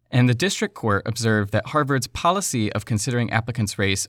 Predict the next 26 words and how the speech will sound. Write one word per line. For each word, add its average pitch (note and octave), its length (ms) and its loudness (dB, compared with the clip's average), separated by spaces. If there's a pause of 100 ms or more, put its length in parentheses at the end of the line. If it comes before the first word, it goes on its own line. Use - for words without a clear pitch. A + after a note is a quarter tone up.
(100)
overall A#2+ 760 2
results C3 460 0
in G#2+ 200 0
fewer C#3+ 360 -2
Asian A2+ 160 0
Americans F#2 540 -2
and G2+ 160 -2
white B2 260 2
students E2+ 480 -6
being F2+ 260 -4
admitted. - 360 -8 (480)
So - 180 -4
both F#2+ 320 0
Asian A2 180 0
Americans G#2 400 -4
and A#2+ 220 0
white A2 220 0
students F#2 320 -4
are F#2 100 -4
being F#2 200 -4
harmed, G2 260 -6
which F2 140 -8
are F2+ 60 -4
both F#2+ 220 -4
racial F2 260 -4
categories. - 600 -10